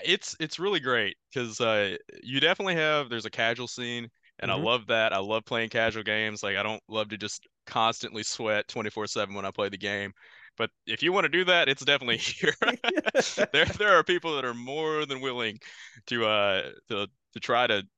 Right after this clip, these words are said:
Speaker 1: I mean, optimize lists to the absolute top tier competitive
Speaker 2: Yep.
Speaker 1: level.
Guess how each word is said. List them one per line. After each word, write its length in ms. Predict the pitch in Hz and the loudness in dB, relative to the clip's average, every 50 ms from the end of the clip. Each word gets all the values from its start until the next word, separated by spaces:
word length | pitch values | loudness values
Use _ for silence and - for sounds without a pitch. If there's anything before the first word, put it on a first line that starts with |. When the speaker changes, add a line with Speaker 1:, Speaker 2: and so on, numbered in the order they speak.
| _ _ _ _ _ - | _ _ _ _ _ -10
Speaker 1:
I 80 | - 107 | -10 -8
mean, 140 | 107 110 - | -6 -4 0
optimize 520 | 104 113 123 - 127 117 117 117 113 107 - | 2 0 2 0 -2 -2 0 0 0 -2 -4
lists 220 | 117 113 110 - | -6 -8 -8 -8
to 80 | - 110 | -10 -10
the 160 | 95 104 104 | -8 -4 -2
absolute 640 | 101 113 113 - - - 120 107 110 110 110 107 98 - _ _ _ _ | -2 -2 -2 -2 -4 -8 -8 -6 -4 -4 -2 -4 -4 -6 _ _ _ _
top 400 | - - 127 120 120 120 - _ _ | -6 -2 0 0 0 0 -2 _ _
tier 340 | - 123 117 117 113 110 104 | -6 -4 -4 -2 -4 -4 -6
competitive 480 | - - 98 - 110 110 107 104 95 | -6 -8 -4 -4 -2 -2 -2 -4 -4
Speaker 2:
Yep. 80 | - 113 | -4 -2
Speaker 1:
level. 340 | 104 104 101 104 95 95 | -2 -2 -2 -4 -6 -8